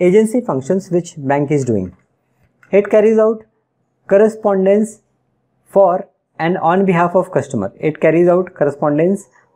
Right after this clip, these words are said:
for and on, on behalf of customer. It acts as agent or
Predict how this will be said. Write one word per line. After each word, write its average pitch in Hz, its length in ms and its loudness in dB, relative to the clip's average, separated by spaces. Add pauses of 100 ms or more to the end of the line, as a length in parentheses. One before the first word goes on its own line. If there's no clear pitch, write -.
for 175 280 2
and 165 240 -4
on, 160 280 -2
on 156 580 -4
behalf 151 280 0
of 147 140 -4
customer. 151 400 -6 (380)
It 185 280 -2
acts - 240 -2
as 208 180 2
agent 175 560 -2 (640)
or 165 280 2